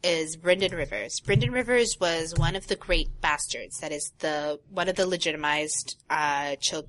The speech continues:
uh, legitimized bastard children of Aegon the Fourth, uh, a Targaryen king who was also a complete poop head, who, who was, uh, <coughs> of noble blood. That's why they're called the,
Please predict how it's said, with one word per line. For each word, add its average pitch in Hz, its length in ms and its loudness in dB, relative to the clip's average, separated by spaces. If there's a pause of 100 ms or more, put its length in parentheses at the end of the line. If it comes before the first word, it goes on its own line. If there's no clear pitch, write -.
(140)
uh, 143 240 -4 (520)
legitimized 247 500 6
bastard 185 300 8
children 160 500 -4
of 160 100 -12 (100)
Aegon 185 440 4
the 165 80 -6
Fourth, - 840 -6
uh, 139 280 -4 (280)
a 165 80 -6
Targaryen 151 480 -4
king 151 220 -8
who 156 60 -14
was 139 120 -8
also 127 220 -6
a - 40 -14
complete - 400 -14
poop - 180 -10
head, 139 240 -4 (440)
who, 165 200 -6
who 180 120 -4
was, 170 180 2
uh, 151 380 6
<coughs> - 40 -14
of 175 120 -2
noble 170 240 -4
blood. 143 240 -4
That's 143 160 -8
why 151 100 -8
they're 139 120 -10
called - 220 -12
the, 151 100 -16